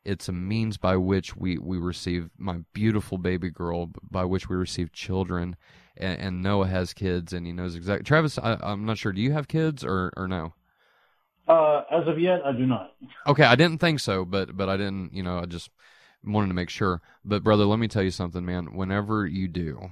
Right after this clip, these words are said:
Speaker 1: right, it, if that's God's plans for your life, then trust me
Speaker 2: Right.
Speaker 1: whenever I say you will know exactly what I'm talking about whenever, every time I talk about Kelsey, every time, like, I just see her, bro,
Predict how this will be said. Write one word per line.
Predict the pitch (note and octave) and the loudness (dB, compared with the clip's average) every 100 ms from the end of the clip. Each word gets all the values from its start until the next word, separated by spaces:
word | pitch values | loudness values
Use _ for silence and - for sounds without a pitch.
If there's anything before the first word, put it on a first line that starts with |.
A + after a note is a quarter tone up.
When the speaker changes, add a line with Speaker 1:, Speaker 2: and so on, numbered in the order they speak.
| - | -14
Speaker 1:
right, | - F#2 F#2 - | -4 -2 -2 -4
it, | - G2 F2 - - - | -2 -2 -2 -8 -18 -10
if | F2 | -8
that's | F2 G#2+ - | 2 2 2
God's | G#2+ G2+ - | 0 0 0
plans | G#2+ G2 F#2+ | -2 -2 -2
for | - | -2
your | F2+ F2 | -2 0
life, | - A1+ B1+ - _ _ - | -2 -6 -8 -12 _ _ -12
then | F#2 G2 F#2 | 0 0 0
trust | - - A2 G#2 - | -4 -4 0 0 0
me | A2 | -2
Speaker 2:
Right. | G2 | -2
Speaker 1:
whenever | F#2+ F#2 F2+ | 0 0 2
I | F#2 | 2
say | - F2+ F2 | 2 0 0
you | E2+ - F2 G2 | -2 -6 -4 -2
will | G2+ G2+ F#2+ | 0 -2 -4
know | F#2 F#2 F#2 F2 D#2+ D#2 | -4 -4 -2 -2 -4 -6
exactly | F#2 F2+ F2 F2+ F#2 - F#2 | -6 -6 -2 2 0 0 0
what | F2+ E2+ F2+ | 0 0 -2
I'm | F2 | -2
talking | F2+ F2+ E2+ F2+ | -4 -4 -4 -4
about | F2 F2 E2+ | -4 -4 -4
whenever, | F2 F2 | -6 -6
every | - A2+ A2 | 0 2 2
time | G2+ | 0
I | F#2 | -2
talk | F2+ E2+ | -2 -4
about | E2+ E2 | -4 -6
Kelsey, | - D#2 - C#2+ - _ - - | -6 -10 -10 -14 -14 _ -20 -4
every | G#2 G#2 G#2 | -2 0 -2
time, | G#2 F#2+ F#2 | -2 -2 -2
like, | F2 F2 - | -2 -4 -2
I | F#2 | -2
just | F2+ F2 - - | -2 -4 -4 -4
see | G#2 G2 | 0 0
her, | F2+ F2+ | 0 -2
bro, | E2+ F2+ E2+ | -2 -2 -2